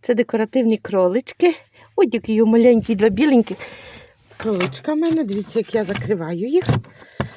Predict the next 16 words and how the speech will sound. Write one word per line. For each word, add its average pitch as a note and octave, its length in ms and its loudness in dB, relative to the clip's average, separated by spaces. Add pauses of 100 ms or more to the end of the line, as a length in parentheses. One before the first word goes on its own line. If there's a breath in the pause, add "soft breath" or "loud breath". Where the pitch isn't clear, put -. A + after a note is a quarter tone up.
(840 loud breath)
Все, E4+ 160 0
все, F#4+ 180 -4
все, E4+ 260 -2
діток C#4 380 -2
нема. A#3+ 320 0 (160)
Все, A#3+ 160 -4
закрила. G3+ 520 -6 (760 loud breath)
Тут F4+ 220 4
у C#4+ 60 -4
мене C4 360 -2 (1400 loud breath)
декоративні B3+ 800 -6
теж. D4 320 -2 (3250 loud breath)
Тут C4 260 -4
у B3 40 -4
мене A3+ 260 0
такі. B3 500 -4